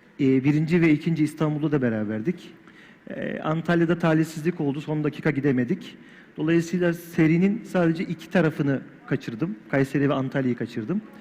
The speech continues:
Niye geliyoruz? Çünkü, e, birincisi gerçekten zaten çalıştığımız veya, e, çalışma ihtimalimiz olan markaların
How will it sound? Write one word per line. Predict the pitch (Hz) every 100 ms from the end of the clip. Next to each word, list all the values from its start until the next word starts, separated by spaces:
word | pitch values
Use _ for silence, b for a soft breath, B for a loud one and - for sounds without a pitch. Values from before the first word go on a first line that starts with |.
| B B B 151
Niye | 180
geliyoruz? | 226 185 139 156 208 -
Çünkü, | 185 185 208 - - B B B -
e, | 139 143
birincisi | 147 180 196 214
gerçekten | 185 185 - - 202 202 - -
zaten | 160 165 180 175 170 - - -
çalıştığımız | - 156 151 - 175 190 180
veya, | 160 160 180 - B B B -
e, | 139 127
çalışma | 127 147 - 190 196 196
ihtimalimiz | 160 - 160 165 165 180
olan | 165 160
markaların | 156 151 160 160 147 185